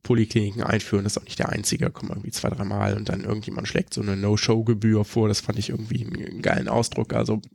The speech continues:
Gebühr, wenn jemand nicht auftaucht, das wird häufiger diskutiert. Der Hauptpunkt sind dabei tatsächlich die Wartezeiten vom Arzt, also das, was die Patienten unmittelbar erfahren,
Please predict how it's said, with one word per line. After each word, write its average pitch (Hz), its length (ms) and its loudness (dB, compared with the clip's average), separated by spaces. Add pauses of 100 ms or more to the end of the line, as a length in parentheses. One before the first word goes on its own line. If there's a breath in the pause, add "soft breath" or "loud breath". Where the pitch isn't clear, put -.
Gebühr, 117 440 2
wenn 110 120 2
jemand 110 200 0
nicht - 160 -4
auftaucht, 120 360 0
das 113 100 0
wird 113 160 -4
häufiger 113 300 2
diskutiert. 117 500 0 (540 loud breath)
Der 117 80 6
Hauptpunkt 175 460 2 (380)
sind 143 240 2
dabei 120 220 4
tatsächlich - 460 0
die 113 100 0
Wartezeiten 104 520 0
vom - 220 -10
Arzt, - 200 0
also 110 140 2
das, 117 180 0
was 113 160 -2
die 110 60 -8
Patienten 113 460 -2
unmittelbar 120 460 0
erfahren, 190 420 0